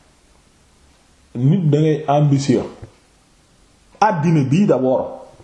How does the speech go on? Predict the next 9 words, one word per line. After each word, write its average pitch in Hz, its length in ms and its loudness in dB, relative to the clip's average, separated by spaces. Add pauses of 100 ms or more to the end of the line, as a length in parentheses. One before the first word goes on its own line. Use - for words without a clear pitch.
(480)
avant 127 240 0
foofu. - 360 -2 (680)
Yal 269 320 2
nañu 269 280 0
nàndal 226 500 0
kaas 254 280 -2
yoo 170 180 2
xam 160 260 -2
ne 151 140 -2